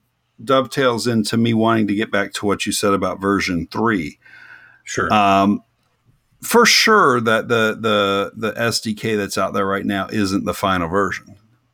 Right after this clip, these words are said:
Speaker 1: It will improve. It, it, it's improved from version one. Where I think we are, and where I think, uh,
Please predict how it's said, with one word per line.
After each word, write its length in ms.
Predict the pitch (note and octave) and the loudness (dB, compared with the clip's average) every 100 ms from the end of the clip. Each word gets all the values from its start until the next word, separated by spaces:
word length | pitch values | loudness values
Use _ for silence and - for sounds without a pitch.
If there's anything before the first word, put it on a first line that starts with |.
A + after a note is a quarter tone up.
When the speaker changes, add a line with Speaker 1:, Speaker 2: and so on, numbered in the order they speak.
| _ _ _ _ _ | _ _ _ _ _
Speaker 1:
It 180 | - B2+ | 0 2
will 160 | B2+ G#2+ | 4 4
improve. 600 | G#2 G#2 A2 G#2+ A#2 G#2+ | 2 2 2 4 4 4
It, 180 | G2 - | 2 2
it, 240 | G2+ G2+ | 0 0
it's 240 | F#2+ F2+ | -2 -2
improved 380 | G#2+ F2+ G#2+ F#2+ | -2 -2 0 -2
from 160 | - F#2+ | -2 -2
version 440 | F#2+ F#2+ F#2+ F2+ | 0 -2 -2 0
one. 300 | G2+ G#2+ E2+ - _ _ _ _ _ - _ - - - - | 2 0 -2 -8 _ _ _ _ _ -20 _ -18 -14 -14 -10
Where 220 | - C3+ C#3 | 2 4 4
I 80 | |
think 280 | B2 F3 F3 | 4 0 2
we 180 | F3+ E3 | 2 4
are, 140 | C#3+ | 6
and 140 | C3 B2 | 6 6
where 140 | B2+ | 6
I 80 | A#2+ | 4
think, 400 | A2 D#3 D3 B2+ | 2 0 0 0
uh, 240 | B2+ A2 | -2 -4